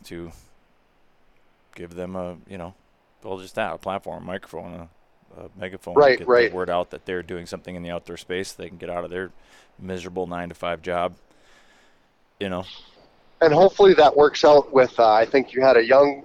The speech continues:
Speaker 2: a young girl, maybe her name was Chloe, who kinda wanted to be the next Laura Schera.
Speaker 1: Yep, yep, yep.
Speaker 2: You know, hopefully, hopefully those two can connect, and,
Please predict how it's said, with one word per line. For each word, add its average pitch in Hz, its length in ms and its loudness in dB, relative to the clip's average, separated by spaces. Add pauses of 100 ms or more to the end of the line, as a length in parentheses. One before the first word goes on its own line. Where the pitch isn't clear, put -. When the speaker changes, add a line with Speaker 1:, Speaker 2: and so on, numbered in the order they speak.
(160)
Speaker 2:
a 113 60 0
young 135 220 4
girl, 180 440 6
maybe 156 200 6
her 151 160 4
name 160 160 6
was 117 180 4
Chloe, 185 480 6 (340)
who 180 80 2
kinda 170 300 4
wanted 160 400 6
to 170 80 2
be 160 220 2
the 135 100 4
next - 540 0 (500)
Laura 147 280 8
Schera. 160 520 6 (260)
Speaker 1:
Yep, 123 280 0 (160)
yep, 127 320 0 (200)
yep. 110 280 -8 (240)
Speaker 2:
You 156 80 6
know, 143 120 6
hopefully, 156 600 6
hopefully 156 420 4
those 135 240 6
two - 160 -6
can 127 240 -4
connect, 120 460 0
and, 95 180 -6